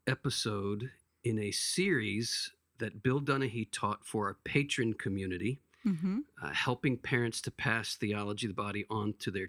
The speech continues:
Speaker 1: teenagers. And I'm very excited about that. Bill is great doing this kind of thing, very insightful, very,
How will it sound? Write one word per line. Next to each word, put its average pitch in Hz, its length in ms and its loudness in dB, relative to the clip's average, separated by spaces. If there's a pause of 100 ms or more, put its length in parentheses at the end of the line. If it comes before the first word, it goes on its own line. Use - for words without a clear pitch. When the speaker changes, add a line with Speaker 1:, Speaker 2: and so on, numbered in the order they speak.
Speaker 1:
teenagers. 90 840 -4 (520)
And 104 160 2
I'm 113 80 2
very 175 160 6
excited 127 340 0
about 110 200 -4
that. 110 300 -2
Bill 143 320 2 (120)
is 113 200 0
great 123 600 0 (480)
doing 117 260 4
this 113 140 -2
kind 110 260 0
of 101 60 -4
thing, 104 400 -2 (420)
very 135 380 4
insightful, 113 840 -2 (160)
very, 120 640 0